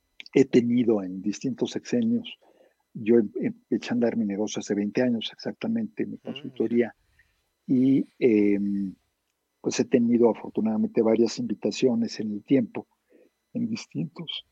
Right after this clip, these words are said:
Speaker 1: en distintos gobiernos, no en este, em,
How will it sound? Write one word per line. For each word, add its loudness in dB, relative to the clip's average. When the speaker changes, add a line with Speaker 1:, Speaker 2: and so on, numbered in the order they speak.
Speaker 1:
en -2
distintos 0
gobiernos, 4
no 4
en 2
este, -4
em, 6